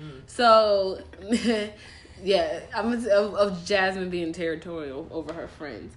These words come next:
Speaker 2: So me and Jasmine's birthday is two days apart. I'm April tenth, she's April twelfth.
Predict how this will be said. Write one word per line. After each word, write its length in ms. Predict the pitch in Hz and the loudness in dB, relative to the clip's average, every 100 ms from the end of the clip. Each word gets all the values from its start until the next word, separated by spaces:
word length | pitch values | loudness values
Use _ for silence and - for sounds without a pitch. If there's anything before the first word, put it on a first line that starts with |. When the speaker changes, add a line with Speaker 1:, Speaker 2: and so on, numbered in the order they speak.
| - - - | -20 -20 -8
Speaker 2:
So 240 | - 254 | 2 4
me 200 | 247 294 381 | 4 4 4
and 80 | |
Jasmine's 380 | 269 262 262 262 | 4 4 4 0
birthday 320 | 214 220 220 | 2 0 0
is 160 | 196 196 | -4 -6
two 100 | 214 | -4
days 220 | 196 190 | -2 -2
apart. 440 | 196 185 165 143 - - - | -6 -4 -4 -6 -10 -18 -12
I'm 180 | 170 165 | -8 -6
April 280 | 170 175 175 | -6 -6 -8
tenth, 340 | 180 165 160 | -8 -10 -10
she's 200 | - 160 | -12 -10
April 280 | 165 156 156 | -10 -10 -12
twelfth. 460 | 156 151 143 131 | -10 -10 -10 -12